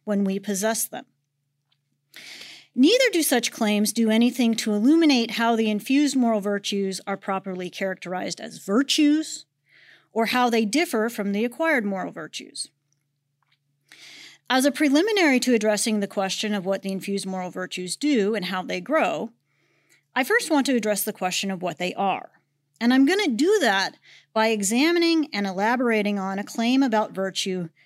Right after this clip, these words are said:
made by Aristotle and developed by Aquinas. This claim, I want to argue, is very helpful for understanding the difference between infused and acquired virtues. So I'm gonna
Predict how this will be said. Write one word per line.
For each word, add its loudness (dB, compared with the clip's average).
made 2
by 4
Aristotle 2
and 0
developed 2
by 0
Aquinas. -8
This 2
claim, 2
I 0
want 4
to -4
argue, 0
is -2
very 2
helpful 0
for -6
understanding -2
the -4
difference -2
between -2
infused -4
and -6
acquired -8
virtues. -10
So 0
I'm 6
gonna 6